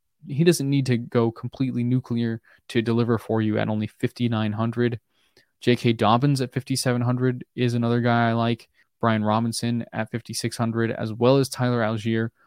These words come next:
Both have kind of tough matchups, but are getting that increasing rookie workload that we love to see. And then just a little bit further down, I think Jaylen Warren is all, I mean, he's all the way down here, but he's only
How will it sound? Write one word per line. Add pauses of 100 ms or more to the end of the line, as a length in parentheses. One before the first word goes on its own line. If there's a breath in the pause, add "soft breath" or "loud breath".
(160)
Both
have
kind
of
tough
matchups,
but
are
getting
that
increasing
rookie
workload
that
we
love
to
see. (360)
And
then (320 soft breath)
just
a
little
bit
further
down,
I
think
Jaylen
Warren (340)
is (160)
all,
I
mean,
he's
all
the
way
down
here,
but
he's
only